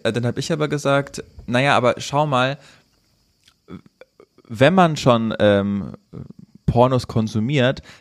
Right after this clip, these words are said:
dann lass uns doch wenigstens ein Pa-, ähm, Beispiel d-, dafür geben,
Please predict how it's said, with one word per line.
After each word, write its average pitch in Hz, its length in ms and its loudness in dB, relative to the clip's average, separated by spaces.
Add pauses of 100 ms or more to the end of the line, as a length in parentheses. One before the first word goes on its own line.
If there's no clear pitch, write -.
dann 120 120 4
lass 131 180 0
uns 156 120 -8
doch 117 180 0
wenigstens 147 640 -2
ein 113 140 -6
Pa-, 110 320 2
ähm, 104 140 0
Beispiel 139 580 2 (100)
d-, - 160 -8
dafür 117 320 0
geben, 131 420 -2